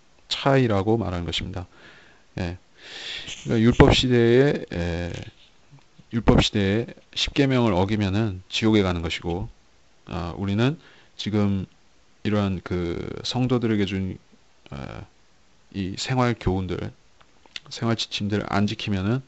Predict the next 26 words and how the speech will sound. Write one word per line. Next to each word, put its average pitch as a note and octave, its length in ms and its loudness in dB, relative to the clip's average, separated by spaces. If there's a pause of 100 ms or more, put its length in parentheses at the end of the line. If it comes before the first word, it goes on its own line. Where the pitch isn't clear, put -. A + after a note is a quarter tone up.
(280)
우리는 G2+ 220 -4
손해를 B2 400 0
보고, G2 380 0 (720)
어, F2+ 260 -4
육신적으로도 A2 840 0
손해를 B2 380 -2
볼 F#2 160 -4
수가 F2+ 180 -4
있고, F#2 320 -6 (540)
예, F2 280 -8
오는 A2 220 0
세상에도 G2 460 -4
또 A2 100 -2
손해를 A#2+ 380 -2
보고, F#2 360 -6 (460)
그러나 G#2+ 180 -4
구원은 G#2+ 380 4
상관이 A#2+ 320 -4
없다는 E2+ 260 -6
것이요. - 220 -10 (200)
그러면 A#2+ 320 -2 (600)
이거는 A2 200 0
우리한테 G2 420 0
교훈이 G#2+ 380 0
되겠죠. F2 320 -6 (2000)
계명들이면서도, G#2+ 1120 4